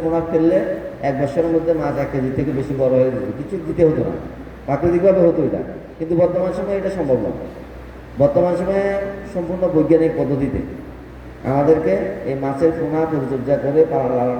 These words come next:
পালন কর-, করতে হবে, যেটা আমি বললাম যে আমরা অধিকাংশ চাষিরাই করি না।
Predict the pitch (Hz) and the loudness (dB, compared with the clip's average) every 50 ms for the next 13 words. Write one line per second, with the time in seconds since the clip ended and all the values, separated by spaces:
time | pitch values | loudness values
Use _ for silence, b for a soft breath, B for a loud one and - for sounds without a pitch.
0 | 123 123 123 123 123 123 123 123 127 - - - - 170 160 - - 120 107 90 | -2 -2 -2 -2 -4 -4 -4 -4 -4 -4 -6 -4 0 0 2 4 4 4 4 4
1 | 82 78 - - - - - - - - - - - - 123 131 131 160 156 156 | 2 0 -4 -6 -8 -10 -12 -14 -16 -16 -18 -18 -14 -6 -4 0 2 4 4 6
2 | 160 160 151 143 143 151 156 165 160 160 165 156 143 143 139 143 - 147 147 156 | 4 4 4 4 2 4 4 4 2 2 0 0 0 0 2 2 2 0 2 2
3 | 170 165 160 170 160 - 139 131 - 139 143 139 - 123 113 107 98 82 | 2 2 2 0 -2 -4 -4 -4 -4 -4 -6 -4 -2 -2 -2 -2 -2 -4